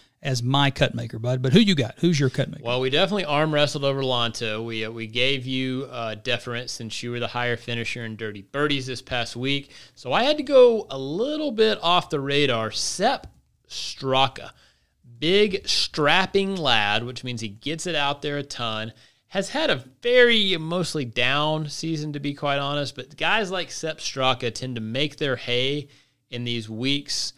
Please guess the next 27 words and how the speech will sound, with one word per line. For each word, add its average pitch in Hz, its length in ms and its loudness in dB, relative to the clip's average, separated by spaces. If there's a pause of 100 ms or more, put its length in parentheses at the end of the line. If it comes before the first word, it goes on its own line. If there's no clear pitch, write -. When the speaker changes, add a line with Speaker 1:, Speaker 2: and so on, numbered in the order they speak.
(380)
Speaker 2:
between 151 640 -4
majors. 135 800 0 (380)
Uh, 107 440 -4
maybe 123 160 -6
some 135 160 -8
of - 20 -8
the 110 60 -8
big 127 260 -4
names 123 300 -2
are 117 40 -8
taking 123 380 -4
off. 113 500 0
Summertime, 147 1040 -4 (160)
both 110 360 -10
pre-British 147 640 -4
Open 131 320 -4
and 95 120 -10
post-British 127 640 -6
Open, 123 260 -6
you're 107 120 -10
gonna 113 160 -8
see 117 160 -12
a 110 80 -10
lot 117 200 -2
of 113 80 -8
folks 117 360 -8
that 101 160 -12